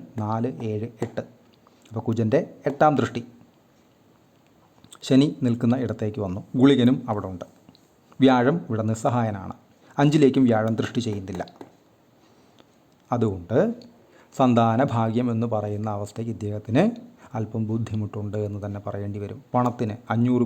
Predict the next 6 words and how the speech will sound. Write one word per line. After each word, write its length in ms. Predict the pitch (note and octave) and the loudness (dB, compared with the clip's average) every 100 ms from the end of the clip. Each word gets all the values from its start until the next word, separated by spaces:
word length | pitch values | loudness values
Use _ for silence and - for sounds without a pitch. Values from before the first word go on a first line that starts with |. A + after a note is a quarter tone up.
| A#2+ | 2
കോടിക്കും 400 | A2+ A#2+ B2 G3+ - - _ _ _ _ _ _ _ _ - - | 2 2 2 -2 -4 -14 _ _ _ _ _ _ _ _ -20 -4
അവിടെ 220 | B2+ C3 F3+ - - | 0 0 -2 -8 -2
ഒന്നും 200 | C#3 D#3 E3 | 0 2 0
ചെയ്യാൻ 200 | D#3 D#3 G3 - _ - | 0 -4 -6 -14 _ -10
പറ്റില്ല. 280 | D#3 D#3 C3 - _ _ _ _ - | -8 -6 -8 -12 _ _ _ _ -2
കാരണം 300 | A#2 A2 | 0 0